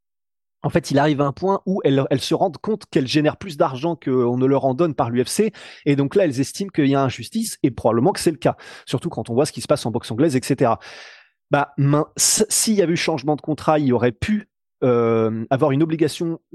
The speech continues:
pour l'U F C de ne pas verrouiller les combattants, euh, je crois que c'est cinq ans après qu'ils aient même pris leur retraite ou je sais plus trop quoi,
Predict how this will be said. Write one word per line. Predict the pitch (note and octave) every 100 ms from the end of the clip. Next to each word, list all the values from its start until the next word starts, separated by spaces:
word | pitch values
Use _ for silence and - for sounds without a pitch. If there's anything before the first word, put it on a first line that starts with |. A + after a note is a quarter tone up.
| C#3+ _ _
pour | - D3
l'U | C#3
F | C3+
C | - E3+
de | C3+
ne | B2+ B2+
pas | - G#3+ F#3
verrouiller | B2+ F#3 D#3 E3+ F3
les | D#3+
combattants, | - D#3 D3+ - E3 D#3+ C#3+
euh, | A#2+ A#2+ A#2
je | -
crois | D3+
que | -
c'est | C#3+
cinq | C3 - E3+ -
ans | E3
après | C#3+ -
qu'ils | D3 C#3 B2+
aient |
même | C3 D3 C#3
pris | - F3
leur | D#3+ A#2
retraite | C#3+ - D#3 D#3 D3+
ou | C#3
je | -
sais | B2
plus | B2+
trop | - C3+
quoi, | E3+ E3